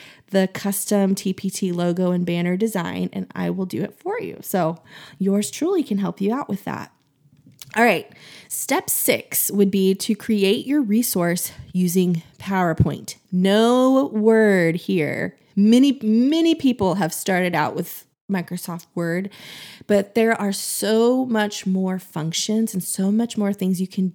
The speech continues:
do in PowerPoint, believe it or not. You won't have nearly as many formatting issues in PowerPoint as if you were to do it in Word.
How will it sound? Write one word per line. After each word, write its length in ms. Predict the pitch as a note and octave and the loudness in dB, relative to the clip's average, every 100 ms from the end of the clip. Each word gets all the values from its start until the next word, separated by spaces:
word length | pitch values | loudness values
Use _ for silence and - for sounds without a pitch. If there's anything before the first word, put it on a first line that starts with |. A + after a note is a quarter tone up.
| - | -6
do 420 | C3+ E3 G#3 A#3+ - | -4 0 0 -2 0
in 180 | A3 G#3+ | 2 2
PowerPoint, 880 | - - - A#3+ A#3+ - D#3 - - | 0 -10 -4 0 0 0 -4 -6 -4
believe 300 | F3+ F#3 F3+ | 0 2 2
it 60 | |
or 100 | E3+ | 0
not. 420 | F3+ F#3 - - - - - - - - | -2 -4 -8 -12 -18 -20 -20 -20 -20 -4
You 340 | G3+ G#3 G3+ | 2 4 4
won't 300 | F#3+ F#3 F#3 | 4 0 -2
have 320 | - G3 F#3 | -2 -2 0
nearly 500 | F#3+ G#3 A#3 D4 C#4 | 2 2 2 2 4
as 140 | A#3 A3 | 2 4
many 200 | G3+ F#3+ | 2 0
formatting 540 | - F3+ F3 E3 D#3+ | 0 -2 0 -2 -4
issues 400 | E3 E3+ F#3+ F#3 | -6 -4 -4 -4
in 120 | E3+ | -4
PowerPoint 600 | E3 E3+ D#3 D#3 G#3 G#3 | -6 -6 -6 -2 -2 -2
as 220 | G3+ E3 D#3 | -4 -6 -6
if 160 | D#3+ | -4
you 100 | F#3 | -6
were 200 | E3+ D#3 | -4 -6
to 120 | D#3+ | -6
do 220 | D#3+ E3 D#3 | -8 -6 -8
it 120 | - | -8
in 240 | F3 E3+ D3 | -8 -8 -6
Word. 480 | C3 A#2 G3+ A#3 | -8 -6 -6 -6